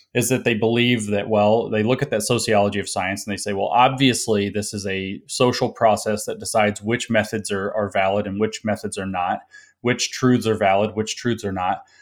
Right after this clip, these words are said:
Since that's a social process, and you can see what a dirty social process it's been, especially historically, it must be just dirty power politics that decided which methods."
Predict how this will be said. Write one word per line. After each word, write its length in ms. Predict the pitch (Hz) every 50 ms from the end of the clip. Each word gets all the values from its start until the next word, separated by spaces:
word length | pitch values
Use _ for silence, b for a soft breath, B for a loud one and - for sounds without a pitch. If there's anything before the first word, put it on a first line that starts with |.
| b
Since 200 | b - 131 127
that's 180 | 143 135 - -
a 60 | 107
social 400 | - - 139 143 147 147 175 147
process, 600 | - - 117 101 98 - - 104 107 113 113 -
and 120 | 113 110
you 100 | 110 110
can 100 | - 110
see 200 | 104 - - 120
what 160 | 113 110 101 95
a 100 | 90 87
dirty 380 | - 110 110 135 160 170 143
social 360 | - - 120 104 107 - 110
process 540 | 107 - 110 101 98 - - 104 98 - -
it's 140 | 104 101 -
been, 260 | - 110 101 101 110
especially 560 | 110 - - - 113 110 - - 110 104 98
historically, 760 | 90 101 - - - 139 143 143 135 - - 101 95 95 92 _ _ _ _ _ _ _ _ _ _ -
it 100 | 120 117
must 320 | 113 131 143 156 151 -
be 300 | - 135 120 117 117 113
just 360 | 107 - 110 104 - - - 110
dirty 300 | 107 127 120 117 113 107
power 300 | 104 - 117 127 143 143
politics 640 | 131 - 110 101 98 98 95 - - 95 - - -
that 140 | 107 104 98
decided 480 | 101 101 - 120 110 107 104 107 98 -
which 200 | 107 101 - 113
methods." 500 | 123 139 139 - 82 80 73 - -